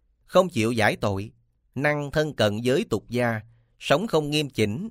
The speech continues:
lẫn lộn cùng người thế tục. Nếu ở đó, các vị tỳ khưu bàn bạc như vậy:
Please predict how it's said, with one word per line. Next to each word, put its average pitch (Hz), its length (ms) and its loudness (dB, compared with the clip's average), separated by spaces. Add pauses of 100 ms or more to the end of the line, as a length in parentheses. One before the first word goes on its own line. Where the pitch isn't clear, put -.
(120)
lẫn 117 280 2
lộn 113 340 2
cùng 113 240 -2
người 110 180 0
thế 170 320 -2
tục. 110 200 -2 (1120)
Nếu 143 180 4
ở 120 180 4
đó, 147 340 0 (280)
các 233 200 2
vị 120 160 2
tỳ 120 220 -2
khưu 156 360 -2
bàn 113 280 0
bạc 107 220 2
như 160 200 -2
vậy: 101 260 -4